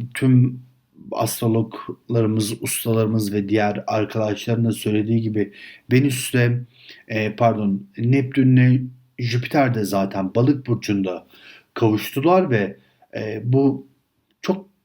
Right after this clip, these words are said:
büyük bir olay aslında. E, Venüs'ün de buraya girmesi, Mars'ın da buraya girmesi, e, olayları birazcık daha dengeliyor. Zaten ay düğümleriyle de Satürn'ün bir karesi var.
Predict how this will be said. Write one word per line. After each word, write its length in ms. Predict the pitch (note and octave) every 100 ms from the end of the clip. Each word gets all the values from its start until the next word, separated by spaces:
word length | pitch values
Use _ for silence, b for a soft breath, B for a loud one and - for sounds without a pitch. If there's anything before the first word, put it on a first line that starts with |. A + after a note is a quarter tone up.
| _
büyük 300 | D#3 G3+ G3+
bir 60 | D3+
olay 340 | G#2+ G2 F#2+
aslında. 760 | F2 G2 - F2+ F2 G2 C3 - -
E, 200 | C3+ C3
Venüs'ün 420 | E3 G3 G3 F3+
de 140 | F#3 E3
buraya 240 | D#3 C#3+
girmesi, 560 | C#3 C3 G#2+ G2+ - C#3
Mars'ın 460 | E3+ F#3+ - F#3
da 140 | F#3 D3+
buraya 300 | C3+ A#2 G#2+
girmesi, 640 | A2 G#2+ G2+ - F2+ - _ B B B B -
e, 100 | B2
olayları 640 | C3+ D3 D3+ D3+ D#3 C#3+
birazcık 500 | D#3 D3 B2 - -
daha 280 | A2 G#2 G2
dengeliyor. 540 | G2 F#2+ F#2+ G2 G2
Zaten 380 | A#2+ C#3 C#3+ D3 -
ay 320 | C#3 D#3 D3
düğümleriyle 720 | C#3 C#3 C#3 C#3 C#3 C#3+ C#3
de 240 | C#3 C#3 C3+ b b _
Satürn'ün 720 | - - C3+ D3+ D3 C#3 B2+
bir 180 | B2 B2+
karesi 480 | B2+ C3+ B2 - F#2+
var. 160 | E2+